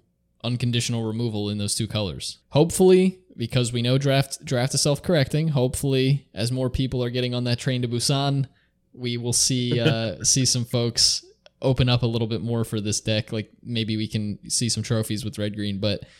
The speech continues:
Speaker 1: yeah, it's a little disappointing in a set that's supposed to be basically designed around the red green deck.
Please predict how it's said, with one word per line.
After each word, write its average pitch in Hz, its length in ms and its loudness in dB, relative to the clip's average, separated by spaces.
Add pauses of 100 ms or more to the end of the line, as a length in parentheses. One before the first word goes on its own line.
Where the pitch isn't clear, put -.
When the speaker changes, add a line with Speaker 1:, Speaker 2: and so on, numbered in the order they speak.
(600)
Speaker 1:
yeah, 202 260 0
it's 269 160 2
a 269 40 -4
little 285 140 -2
disappointing 277 640 0
in 151 180 0
a 151 60 2
set 156 240 2
that's 139 160 -2
supposed 147 320 2
to 147 60 -10
be 131 240 -4 (340)
basically 131 580 0
designed 117 440 -2
around 107 480 -4
the 120 120 -2
red 113 180 0
green 113 200 -2
deck. 85 340 -4